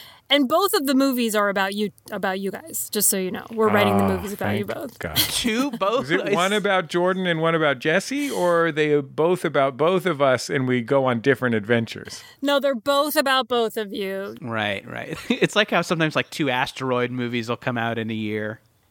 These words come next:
Speaker 3: These are two Jordan Jessica
Speaker 1: Yeah.
Speaker 3: movies that written, happen to be
Speaker 1: It's
Speaker 3: written by the same writing team.
Speaker 1: It's
Speaker 2: Yeah.
Speaker 1: like when,
Speaker 2: <laughs>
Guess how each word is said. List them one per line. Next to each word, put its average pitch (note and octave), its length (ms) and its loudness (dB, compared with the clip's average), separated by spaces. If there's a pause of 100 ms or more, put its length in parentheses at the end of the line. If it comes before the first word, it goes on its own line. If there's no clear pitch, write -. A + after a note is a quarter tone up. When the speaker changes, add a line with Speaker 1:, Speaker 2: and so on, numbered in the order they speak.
Speaker 3:
These B2 180 -10
are B2 80 -10 (280)
two B2 440 2 (180)
Jordan B2 260 0
Jessica B3+ 300 2
Speaker 1:
Yeah. A#2 40 0
Speaker 3:
movies A2+ 360 -4
that A#2+ 140 -4
written, F#3 300 -2
happen G#3 340 -2
to E3+ 60 -4
be F3 80 0
Speaker 1:
It's D#3+ 80 0
Speaker 3:
written E3+ 180 0
by C#3 120 0
the B2 120 -4
same B2 320 -4
writing A#2 280 -2
team. A2+ 400 -10 (680)
Speaker 1:
It's D#4 60 4
Speaker 2:
Yeah. C4+ 120 2
Speaker 1:
like D4+ 240 0
when, C#4 300 0
Speaker 2:
<laughs> - 40 -16